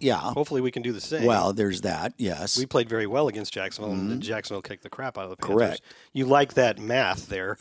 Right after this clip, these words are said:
Speaker 1: Yeah.
Speaker 2: but it doesn't always work out that way, as we
Speaker 1: No.
Speaker 2: know.
Speaker 1: No. <laughs> Jeez, no.
Speaker 2: I'm
Speaker 1: But
Speaker 2: just hoping that we can get under Bryce Young's skin early. We can get off to a fast start on offense. And then maybe,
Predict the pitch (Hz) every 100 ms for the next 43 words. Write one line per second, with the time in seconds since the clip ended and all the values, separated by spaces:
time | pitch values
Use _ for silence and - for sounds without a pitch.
0 | - 107 104 107 110 127 127 131 117 110
1 | 107 147 113 127 170 190 208 214 151 90
2 | 80 - - - - 117 110 - - -
3 | - - - 98 78 - 87 87 - -
4 | - _ - - - - 147 208 208 185
5 | 180 170 156 - - - - - 135 123
6 | 131 127 117 117 - - 135 165 151 143
7 | 123 127 - 123 117 - 120 113 104 104
8 | 101 - - 123 110 120 135 135 123 107
9 | 107 104 - 104 98 95 92 107 - -
10 | _ _ - 131 123 156 170 143 127 113
11 | 104